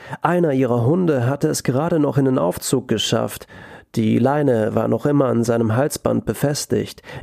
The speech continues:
Die Leine, welche seine Chefin auf der anderen Seite der Tür in der Hand hielt. „Verdammt, die Leine“, schrie Maria auf. „Struppi“, schrie seine Chefin hysterisch,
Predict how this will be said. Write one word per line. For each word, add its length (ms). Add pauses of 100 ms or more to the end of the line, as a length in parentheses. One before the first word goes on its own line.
Die 80
Leine, 480 (220)
welche 280
seine 240
Chefin 480
auf 140
der 120
anderen 400
Seite 400
der 220
Tür 400
in 100
der 180
Hand 200
hielt. 560 (400)
„Verdammt, 460
die 60
Leine“, 400 (160)
schrie 240
Maria 380
auf. 260 (240)
„Struppi“, 840 (240)
schrie 260
seine 280
Chefin 440
hysterisch, 800